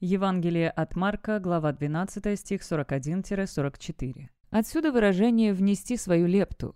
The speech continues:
обозначающее скромную, но важную жертву либо вклад в общее дело.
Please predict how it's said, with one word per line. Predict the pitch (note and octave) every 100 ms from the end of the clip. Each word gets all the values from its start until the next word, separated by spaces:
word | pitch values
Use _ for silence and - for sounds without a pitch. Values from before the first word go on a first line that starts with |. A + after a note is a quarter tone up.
| -
обозначающее | F#3+ F#3+ F#3+ F#3+ A#3 A3+ - F#3+
скромную, | F3+ - A3 A3 G3+ F3+
но | F3+
важную | F#3 E3+ D3 C#3+
жертву | C#3+ G#3 A3 G3+ G#3
либо | C4 C4
вклад | - G3+ A3+ G3+
в |
общее | E3+ E3+ F3 E3
дело. | B2+ G2+ -